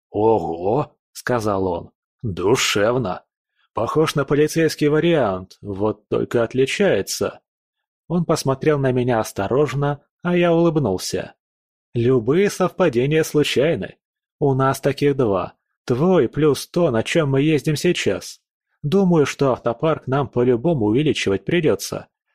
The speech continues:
Так что не переживай». «И вы меня не поменяете?» Как-то странно посмотрел на меня Борис. «А зачем мне тебя менять? И главное, на кого?»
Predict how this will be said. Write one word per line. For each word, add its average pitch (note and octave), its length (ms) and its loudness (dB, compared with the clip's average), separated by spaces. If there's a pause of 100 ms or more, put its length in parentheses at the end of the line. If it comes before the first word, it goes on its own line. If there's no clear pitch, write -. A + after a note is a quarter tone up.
(100)
Так F3 220 0
что - 300 0
не A2+ 300 2
переживай». A2 840 0 (640)
«И F2 200 -6
вы G#2 200 0
меня B2 300 0
не C3 100 2
поменяете?» G#2+ 920 -2 (420)
Как-то D#3 340 -2
странно A2+ 460 -2
посмотрел C3 580 -2
на G2 100 0
меня G2+ 300 0
Борис. B2 540 -4 (480)
«А A#2+ 160 0
зачем C3+ 400 0
мне G#2+ 100 0
тебя A2+ 300 0
менять? A#2 440 0 (220)
И A#2+ 100 2
главное, G2+ 680 -2
на G#2+ 200 -2
кого?» G#2+ 560 0